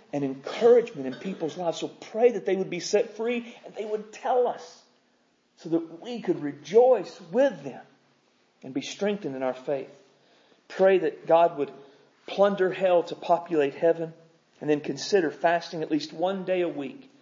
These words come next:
between now and Easter, specifically for the Easter service. So what we'll do now is come to the altar to pray, or you can pray where you are. I just want you to pray.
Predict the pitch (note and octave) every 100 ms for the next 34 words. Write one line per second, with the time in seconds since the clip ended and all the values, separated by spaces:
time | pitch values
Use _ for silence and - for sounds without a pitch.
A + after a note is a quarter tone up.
0 | _ _ _ - - C#3 C#3 D3+ D#3 D3
1 | C3 D3+ D#3 - C3+ - D3 - D#3+ D#3+
2 | D#3 C#3+ - C#3 C3 - - _ - _
3 | _ D3 B2 - A#2+ - A#2+ - - -
4 | _ - - - F#3+ F#3 F#3 E3 D#3 D3
5 | D3 D3 - - - - _ _ _ -
6 | C#3+ C3+ - - - - _ - F#3 D3+
7 | C#3 D3+ D#3 D3+ C#3 - D3 C#3+ C#3 C#3
8 | - C#3+ C#3+ C#3 B2 B2+ - D3 C#3 C#3+
9 | - B2 A#2+